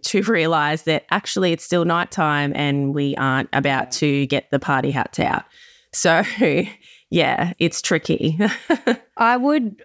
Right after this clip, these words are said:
Speaker 2: like, our advice would be that if your little one is just, you know, having a little chit chat and they're okay in there, don't go in.
Speaker 1: Mm.
Speaker 2: Don't go in that room because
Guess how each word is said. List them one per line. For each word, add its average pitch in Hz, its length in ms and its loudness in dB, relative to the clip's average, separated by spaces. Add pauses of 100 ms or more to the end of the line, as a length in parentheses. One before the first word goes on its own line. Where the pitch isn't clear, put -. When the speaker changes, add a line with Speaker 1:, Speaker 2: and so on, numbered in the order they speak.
(380)
Speaker 2:
like, 214 400 0 (220)
our 208 180 4
advice 202 420 0
would 185 220 -2
be 180 240 2
that 180 160 -2
if 247 240 0
your 330 140 2
little 214 240 2
one 190 180 0
is 160 380 -4 (120)
just, 190 420 0 (460)
you 180 80 2
know, 165 120 2
having 185 280 2
a 220 40 4
little 226 200 2
chit - 240 -2
chat 220 440 0
and 254 140 4
they're 240 260 0
okay 226 400 0
in 240 100 2
there, 285 220 0 (100)
don't 208 240 0
go - 160 -2
in. - 220 -4 (260)
Speaker 1:
Mm. 151 300 -4 (220)
Speaker 2:
Don't 202 220 4
go 185 140 2
in 190 100 2
that 160 180 -2
room - 320 -2
because 185 600 0